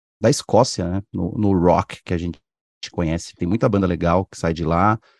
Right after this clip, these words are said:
E eu descobri uma coisa aqui, fazendo essa pesquisa. O A C D C é uma banda escocesa, vocês sabiam? Porque os irmãos Young, Malcolm e,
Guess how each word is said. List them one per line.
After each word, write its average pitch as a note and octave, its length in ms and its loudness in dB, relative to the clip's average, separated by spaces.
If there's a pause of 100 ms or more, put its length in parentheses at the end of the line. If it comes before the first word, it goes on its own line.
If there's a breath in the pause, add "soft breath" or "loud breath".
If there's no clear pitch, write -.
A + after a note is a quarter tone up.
(220)
E G#2+ 260 2
eu A#2+ 120 4
descobri B2+ 320 0
uma C#3+ 140 4
coisa A#2 260 0
aqui, A2+ 180 -6
fazendo G#2+ 260 -2
essa G#2 140 -2
pesquisa. B2+ 640 0 (380 loud breath)
O B2+ 80 4
A E3+ 80 8
C G#3 140 2
D G3+ 260 2 (280)
C - 240 0
é F#3+ 40 8
uma C4 160 4
banda G3+ 340 2
escocesa, C3+ 720 0
vocês G#2 260 -2
sabiam? A2+ 520 0 (600)
Porque B3 300 0
os G3 160 6
irmãos B2+ 840 4 (160)
Young, B2 500 4
Malcolm A2+ 600 2 (120)
e, A2 680 4